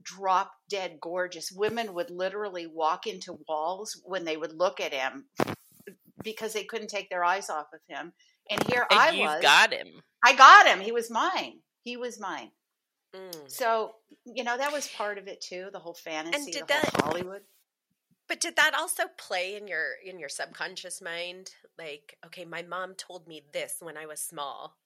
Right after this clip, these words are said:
Speaker 3: and now I'm with this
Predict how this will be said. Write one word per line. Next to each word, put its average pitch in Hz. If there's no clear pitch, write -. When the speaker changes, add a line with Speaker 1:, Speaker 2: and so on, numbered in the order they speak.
Speaker 3:
and 180
now 165
I'm 180
with 180
this -